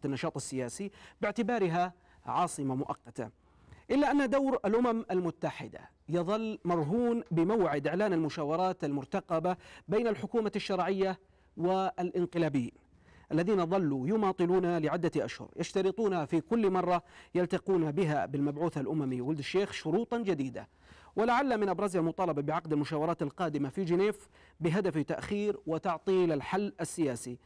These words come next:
يهدف يمكن إلى كسب مزيد من الوقت، وفي الوقت أيضًا ذاته يسعون إلى تعطيل الأعمال الإنسانية التي تقوم بها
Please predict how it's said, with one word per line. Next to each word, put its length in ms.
يهدف 400
يمكن 300
إلى 300
كسب 320
مزيد 380
من 120
الوقت، 380
وفي 200
الوقت 240
أيضًا 360
ذاته 300
يسعون 320
إلى 180
تعطيل 580
الأعمال 440
الإنسانية 560
التي 220
تقوم 280
بها 280